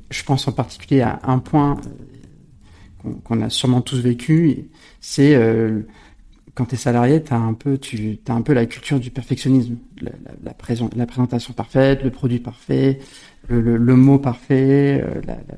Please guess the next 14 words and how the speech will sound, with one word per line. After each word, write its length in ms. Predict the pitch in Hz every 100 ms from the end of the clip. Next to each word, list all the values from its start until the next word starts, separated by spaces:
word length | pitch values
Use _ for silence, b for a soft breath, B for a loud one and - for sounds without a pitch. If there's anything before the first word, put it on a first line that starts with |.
| -
l'email 460 | 120 131 135 135 127
parfait, 640 | 127 - - 139 139 156 151 B B B -
et, 320 | 117 110 -
et 40 |
je 100 | 117
trouve 100 | -
ça 120 | -
très 280 | 117 - 156
dur 260 | 135 147 151
d'apprendre 420 | 123 - - 131
à, 280 | 113 - 113
à 60 |
défaire 440 | 113 127 135 139 -
ça 340 | - 143 139